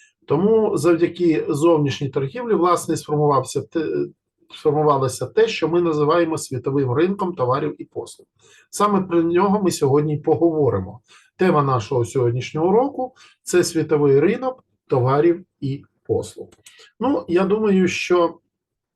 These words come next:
вам дуже добре відомо, що кожна країна, е, виходить на світовий ринок зі своєю продукцією, тобто кожна країна має свою спеціалізацію і продає власну продукцію.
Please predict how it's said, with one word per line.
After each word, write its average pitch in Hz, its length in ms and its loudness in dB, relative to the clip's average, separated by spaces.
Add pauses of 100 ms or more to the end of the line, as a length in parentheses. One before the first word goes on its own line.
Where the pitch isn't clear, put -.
(320)
вам 156 260 4
дуже 151 240 0
добре 151 300 2
відомо, 214 480 2
що 156 320 0
кожна 147 420 0
країна, 196 680 -4 (440)
е, 127 200 -2
виходить 147 560 0
на 151 160 0
світовий 139 540 0
ринок 131 340 -2
зі 151 200 -4
своєю 127 540 -2
продукцією, 185 600 -4
тобто 151 280 -4
кожна 147 300 -2
країна 143 440 -2
має 135 320 -4
свою 127 360 -6
спеціалізацію 190 1300 -6 (340)
і 262 120 -4
продає 185 600 0 (360)
власну 170 720 -2 (140)
продукцію. 131 640 -6